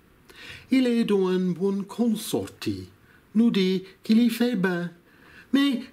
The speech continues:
quand il est en Australie, c'est comme s'il mettait rien. Nous dit ben, faut avoir patience. Est-ce la veille de pain ou débat ou de l'art en tranche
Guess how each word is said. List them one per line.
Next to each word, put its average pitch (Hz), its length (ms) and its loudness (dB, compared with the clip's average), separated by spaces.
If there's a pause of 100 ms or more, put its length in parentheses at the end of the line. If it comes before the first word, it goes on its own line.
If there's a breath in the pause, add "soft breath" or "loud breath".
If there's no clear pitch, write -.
quand 302 200 2
il 240 220 4
est 190 100 2
en 165 120 0
Australie, 120 880 -6
c'est 214 280 -2
comme 226 480 2 (160)
s'il 185 380 0
mettait 165 640 -2 (260)
rien. 107 280 -6 (1160 loud breath)
Nous 262 220 4
dit 160 220 0
ben, 110 360 -4 (640)
faut 123 300 0
avoir 101 140 -6 (340)
patience. 104 1200 -6 (800 loud breath)
Est-ce 233 500 -2
la 143 200 0
veille 170 500 -2
de 101 160 -12 (120)
pain 175 520 -2 (180)
ou 110 40 -12 (200)
débat 165 480 -2 (400 loud breath)
ou 117 80 -6
de 104 140 -8
l'art 175 580 -2 (100)
en 107 200 -10
tranche 190 920 -6